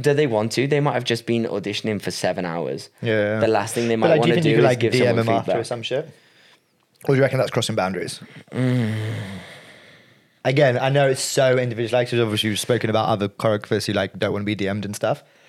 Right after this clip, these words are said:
Speaker 2: and that's fair enough.
Speaker 1: Personally, I would just be, I myself wouldn't be hesitated by, like, I don't know if that's the right words. I,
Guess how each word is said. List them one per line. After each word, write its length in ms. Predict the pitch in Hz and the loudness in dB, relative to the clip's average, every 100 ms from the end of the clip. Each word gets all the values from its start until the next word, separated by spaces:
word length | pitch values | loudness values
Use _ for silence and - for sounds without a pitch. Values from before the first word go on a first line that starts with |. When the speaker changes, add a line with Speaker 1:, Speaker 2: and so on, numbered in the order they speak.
| _ - | _ -10
Speaker 2:
and 120 | 107 | -8
that's 180 | - - - | -8 -12 -10
fair 220 | 120 107 | -6 -4
enough. 280 | 107 143 - - | -4 -4 -8 -2
Speaker 1:
Personally, 600 | 175 180 190 196 214 - - - _ _ _ _ _ _ _ _ _ _ 131 | 2 2 2 0 0 -2 -8 -12 _ _ _ _ _ _ _ _ _ _ 0
I 180 | 147 | 4
would 180 | 147 143 | 4 2
just 200 | 131 131 | 0 0
be, 160 | 113 101 - 67 - | 0 -2 -4 -20 -6
I 320 | 98 113 117 131 139 | -2 2 2 0 -4
myself 680 | 143 104 98 101 87 139 - | -2 -2 0 0 0 -2 -8
wouldn't 800 | 98 113 113 107 107 98 90 - 120 _ _ _ 104 | -6 0 0 0 -4 -6 -8 -12 -20 _ _ _ -4
be 160 | 113 | -2
hesitated 600 | 123 107 98 117 98 123 | 0 -2 -2 -4 -4 -4
by, 120 | 104 95 | -2 0
like, 300 | 87 87 - - _ _ _ _ _ _ _ _ - | 0 -4 -12 -20 _ _ _ _ _ _ _ _ -8
I 40 | |
don't 140 | 90 | -6
know 20 | 80 | -4
if 60 | |
that's 160 | 80 - | -6 -4
the 80 | 78 | -4
right 160 | 78 | -2
words. 300 | 87 76 - - - _ - | -4 -4 -8 -20 -20 _ -2
I, 180 | 120 | -2